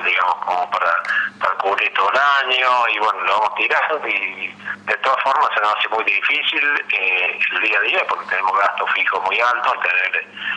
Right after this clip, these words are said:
eh, gente a, a cargo, digamos, con, con remuneración y aportes, a pesar que el, que el Estado nos está, eh, subsidiando parte del sueldo de, de, de uno de los empleados,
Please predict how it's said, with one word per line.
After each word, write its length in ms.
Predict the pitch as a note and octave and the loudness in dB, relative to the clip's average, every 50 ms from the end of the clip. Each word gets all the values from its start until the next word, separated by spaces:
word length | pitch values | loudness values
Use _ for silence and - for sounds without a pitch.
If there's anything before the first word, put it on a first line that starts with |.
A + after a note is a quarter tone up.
| - - - - | -8 -10 -8 -4
eh, 380 | F#2+ F#2+ F#2+ F#2 F#2 F2 E2+ E2+ - | -2 -2 0 0 0 -2 0 0 0
gente 380 | - G#2+ G2 F#2+ - F#2+ F2+ E2+ | 0 0 -2 -2 -2 -2 0 2
a, 360 | E2+ E2+ E2 E2 E2 E2 F#2 | 2 2 2 4 4 2 2
a 60 | G#2 - | 2 2
cargo, 320 | - A2+ - G2 G2+ G2+ | 2 2 2 2 0 0
digamos, 320 | F#2 F#2 F#2 G2 G2 F#2 - - | 0 0 0 0 2 0 0 0
con, 400 | F#2+ F#2+ E2+ - - - - - | 0 -2 -2 -2 -6 -10 -8 -4
con 180 | - - F2+ F2 | -2 -2 -2 -2
remuneración 840 | F#2+ F#2 F2+ F2 F2 F2+ F2+ F2+ F#2 F#2+ F#2+ - - B2+ B2+ B2 | -2 -2 -2 -2 -2 0 0 2 2 2 2 2 2 0 0 0
y 80 | G#2+ F#2 F2+ | 0 0 0
aportes, 640 | F2+ - - B2+ C3+ C#3 C3+ - - - C3+ C3 C3 - - - - - - - - - | 0 0 2 2 2 2 2 2 0 0 2 0 0 -2 -2 -2 -2 -2 -4 -6 -6 -4
a 80 | - - | -4 -2
pesar 320 | - G2 F#2+ - G#2 - - | 0 0 0 0 0 0 -2
que 80 | - | -2
el, 80 | G#2 F#2+ F#2+ - - - - - - - | -2 -2 -2 -2 -4 -6 -14 -20 -10 -6
que 80 | - | -4
el 80 | F#2+ F2 | -2 -2
Estado 300 | - - - - A2+ A2+ | -2 -2 0 0 2 2
nos 160 | G#2 F#2 E2+ - - | 2 2 2 0 0
está, 540 | - - G#2+ G#2+ G#2+ G#2 G#2+ G#2+ G#2+ G#2 G#2 G#2 G2 | 0 2 4 4 6 6 4 4 4 2 2 0 0
eh, 180 | F#2 F2+ F2+ E2+ | 0 0 0 0
subsidiando 960 | - F#2 G2 - - - F#2+ F#2+ G2+ G#2+ A2+ A2+ A2 G#2+ G#2 G2 F#2+ F2+ F2 E2+ - - | 0 0 0 0 0 0 0 0 2 2 2 2 2 2 2 2 4 2 2 0 2 4
parte 440 | B2 B2+ - - - - F#2+ F#2+ | 4 4 4 2 0 0 -2 -4
del 160 | F#2+ - - - | -4 -2 0 0
sueldo 500 | - A2+ G#2 G2+ - F#2 F#2+ F#2 F#2 F#2 | 2 2 2 0 0 -2 -2 -2 -2 -2
de, 120 | F2+ F2 F2 - - - - - - G#2 | -2 -2 -2 -4 -4 -6 -8 -6 -4 -2
de, 200 | - F2+ E2+ E2+ - - - - - - - - | -2 0 -2 -2 -4 -4 -8 -14 -20 -20 -10 -6
de 100 | - F#2+ | -4 -2
uno 220 | F#2+ G2+ F#2+ G2 | 0 2 2 2
de 60 | G2+ - | 2 2
los 120 | - G2 | 2 0
empleados, 460 | A2 - B2 B2+ C3 C3+ B2+ A2 G2+ | 0 0 0 2 4 4 4 4 4